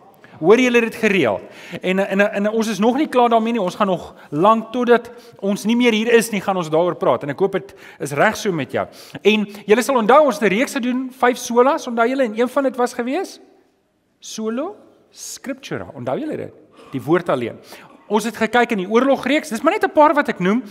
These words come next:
wat ons daar spesifiek gepraat het. Ek dink Alex het nog daai ene gepreek. Die woord is die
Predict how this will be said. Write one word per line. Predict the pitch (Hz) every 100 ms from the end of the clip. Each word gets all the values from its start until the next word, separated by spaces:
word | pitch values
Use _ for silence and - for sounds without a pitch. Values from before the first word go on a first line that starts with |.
| - -
wat | 190 190
ons | 160
daar | 208 233
spesifiek | 226 202 - - 285
gepraat | - 240 240
het. | 202
Ek | 135
dink | 208 -
Alex | 226 233
het | 220
nog | 220
daai | 185 202
ene | 214
gepreek. | 202 208 202 202 - - - -
Die | 147
woord | 127 220 226
is | 226 -
die | 220 339 403 -